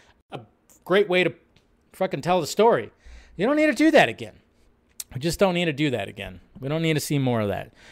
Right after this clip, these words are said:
We just need to get Henry Cavill back as Superman. That's all you need. I think that's, I, I just don't see, uh, he's right there. <laughs>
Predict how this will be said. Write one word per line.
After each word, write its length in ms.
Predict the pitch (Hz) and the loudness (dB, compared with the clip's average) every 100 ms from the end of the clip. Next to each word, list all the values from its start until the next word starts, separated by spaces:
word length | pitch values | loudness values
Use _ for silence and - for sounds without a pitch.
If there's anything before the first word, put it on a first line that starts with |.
| - | -8
We 80 | 139 | -4
just 240 | 135 214 214 | 0 2 4
need 140 | 208 | 4
to 80 | 185 | 6
get 240 | 175 170 | 4 2
Henry 260 | 131 180 208 | 2 0 0
Cavill 380 | 170 156 147 123 | 0 0 -2 -4
back 260 | 117 123 | -4 -6
as 220 | - 123 - | -6 -8 -6
Superman. 480 | 262 - - 92 | -8 -6 -10 -12
That's 160 | 117 - | -8 0
all 140 | 202 | 4
you 80 | 208 | 4
need. 140 | 220 - - - - | 2 -2 -14 -14 0
I 80 | 170 | 2
think 180 | 202 180 | 4 4
that's, 300 | 190 - - - - - - - | 4 2 -10 -18 -20 -20 -18 -2
I, 280 | 147 165 | 2 4
I 20 | 180 | 2
just 180 | 170 | 2
don't 180 | 190 180 | 2 2
see, 300 | - 185 175 | 2 -2 -2
uh, 60 | 165 | -4
he's 640 | - 151 151 147 139 - | -10 -12 -10 -10 -10 -12
right 420 | 135 156 170 156 | -2 2 2 2
there. 320 | 175 139 - | 0 0 -2
<laughs> 60 | - | -10